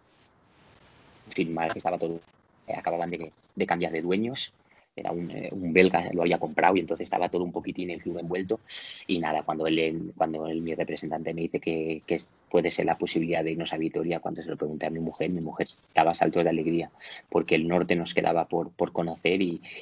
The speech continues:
y nos encantaba, eh, y, a disfrutar la experiencia del norte, ¿no? Y cuando se dio la posibilidad de, de firmar, pues fue increíble. Fue un año, primero año con Alberto de entrenador, tan complicado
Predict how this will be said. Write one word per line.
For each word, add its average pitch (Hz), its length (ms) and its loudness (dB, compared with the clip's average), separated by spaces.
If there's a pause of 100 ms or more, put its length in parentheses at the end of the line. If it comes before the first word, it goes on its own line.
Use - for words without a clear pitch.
(100)
y 87 60 -6
nos 82 160 -2
encantaba, 80 600 0
eh, 80 180 -2
y, 80 320 -8 (160)
a - 400 -6
disfrutar 85 460 0
la 87 60 6
experiencia 85 460 0
del 82 200 0
norte, 80 280 -4
¿no? 78 140 -14 (560)
Y 95 100 8
cuando 82 240 2
se 80 140 0
dio 76 120 -2
la 80 80 4
posibilidad 80 480 -2
de, 80 220 -2
de 82 100 0
firmar, 82 460 -2
pues 87 160 -6
fue - 180 -4
increíble. 80 600 -2
Fue 87 160 -2
un 85 120 -2
año, 85 320 0 (260)
primero 85 600 4
año 87 280 0
con 85 140 0
Alberto 85 420 0
de 85 100 0
entrenador, 82 500 -2 (2500)
tan 87 140 4
complicado 82 440 -2